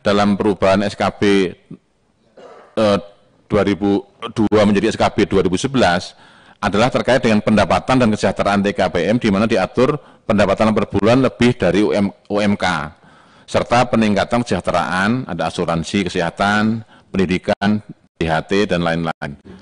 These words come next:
Penerapan sanksi dalam kinerja pelayanan dan prinsip no versi, no, no service, no pay. Serta diatur secara eksplisit bahwa untuk kegiatan bongkar muat di luar D R K A T K P, tak, maka kegiatan bongkar,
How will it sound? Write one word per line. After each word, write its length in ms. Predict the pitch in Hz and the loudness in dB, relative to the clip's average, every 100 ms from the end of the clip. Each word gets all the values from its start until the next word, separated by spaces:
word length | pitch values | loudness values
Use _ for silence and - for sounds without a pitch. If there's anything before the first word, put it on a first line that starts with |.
| - | -16
Penerapan 460 | - 113 120 117 120 | -4 2 2 4 2
sanksi 480 | 120 117 113 143 165 | 2 2 2 2 2
dalam 480 | - 101 101 101 104 | 2 2 2 2 -2
kinerja 320 | - 110 101 101 | -2 -2 0 0
pelayanan 640 | 101 98 98 101 120 143 | 2 2 2 2 2 0
dan 240 | 92 87 | 0 0
prinsip 560 | 82 - 110 - 147 - - _ _ | -2 -4 -4 0 0 0 -10 _ _
no 80 | 110 | -2
versi, 560 | 101 101 95 - 120 127 - | 2 2 2 -2 -2 -2 -4
no, 400 | 107 101 - - | 0 0 -2 -6
no 160 | 107 104 | -2 0
service, 560 | 104 90 82 113 120 | 0 -2 0 0 0
no 240 | 107 101 87 | 0 -2 -2
pay. 320 | 95 78 69 - - - - _ | -2 -4 -6 -14 -20 -20 -20 _
Serta 320 | - 208 - 135 | -6 -2 0 0
diatur 520 | 127 101 95 123 135 | 2 0 0 0 0
secara 400 | - 107 101 - | 0 0 2 0
eksplisit 280 | - 107 143 | -2 -4 0
bahwa 360 | 92 95 92 104 | 0 2 2 0
untuk 280 | 131 139 - | -2 -2 -6
kegiatan 400 | 123 107 95 101 | -4 -2 0 0
bongkar 280 | 92 90 87 | 0 0 0
muat 240 | 90 90 90 - | 0 -2 -4 -6
di 160 | 87 | -6
luar 280 | 87 87 85 | -2 0 0
D 120 | 98 | -2
R 120 | 92 | -4
K 120 | 85 76 | -2 -4
A 80 | |
T 160 | 80 73 | -6 -8
K 80 | 82 80 | -8 -6
P, 80 | 98 110 139 - - _ _ | -2 -2 -4 -10 -20 _ _
tak, 400 | 107 95 - - | -2 -2 -6 -6
maka 160 | 107 127 | -2 0
kegiatan 320 | 127 104 90 - | 2 2 0 -4
bongkar, 260 | 98 95 | -2 0